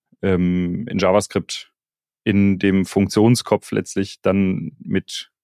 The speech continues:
gleich und irgendeinem Wert halt einen optionalen Parameter angeben. Und vorher musstest du ja immer, das habe ich früher immer gemacht, mit diesem,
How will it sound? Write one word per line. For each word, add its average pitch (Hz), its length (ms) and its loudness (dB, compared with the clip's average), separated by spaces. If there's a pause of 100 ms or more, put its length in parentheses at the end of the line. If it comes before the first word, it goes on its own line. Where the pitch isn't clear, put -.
(140)
gleich 98 340 2
und 95 160 -6
irgendeinem 92 280 -4
Wert 101 220 2
halt 95 120 0
einen 95 100 -4
optionalen 90 400 -4
Parameter 120 380 -2
angeben. 113 420 0 (440)
Und 98 120 -8
vorher 101 240 2
musstest 101 340 -2
du 104 60 2
ja 95 60 4
immer, 104 160 2
das 95 160 -2
habe 101 100 -4
ich - 80 -14
früher 101 180 2
immer 107 220 2
gemacht, 101 500 -2
mit 95 180 -6
diesem, 92 460 -4